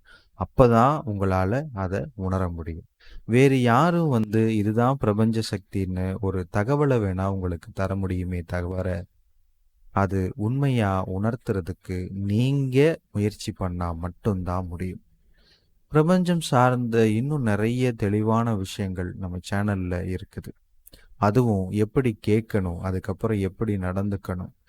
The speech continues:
நம்ம மனநிலைமையில நாம எப்படி விஷயங்களை தேர்ந்தெடுக்கணும் அப்படின்னு நிறைய காணொளிகள் நம்மளுடைய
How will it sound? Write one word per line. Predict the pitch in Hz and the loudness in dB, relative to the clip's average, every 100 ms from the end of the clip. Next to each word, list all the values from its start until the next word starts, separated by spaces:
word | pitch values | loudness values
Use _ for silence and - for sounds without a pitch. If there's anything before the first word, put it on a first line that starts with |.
| _ _ _ | _ _ _
நம்ம | 139 147 147 | 2 4 4
மனநிலைமையில | 131 135 165 165 156 147 135 127 131 | 4 4 2 2 2 2 2 2 2
நாம | 120 113 | 4 4
எப்படி | 107 107 143 131 | 2 0 0 0
விஷயங்களை | 110 - 127 120 107 | 0 -2 -2 -2 -2
தேர்ந்தெடுக்கணும் | - 107 113 107 98 - 95 90 | -2 -2 -2 -4 -6 -4 -4 -4
அப்படின்னு | 92 87 90 87 87 | -6 -4 -4 -4 -4
நிறைய | 90 95 - 160 147 | -4 -6 -4 0 0
காணொளிகள் | - 98 98 92 87 90 92 | 0 -2 -2 -4 -4 -6 -6
நம்மளுடைய | 92 85 85 85 90 | -8 -6 -8 -4 -4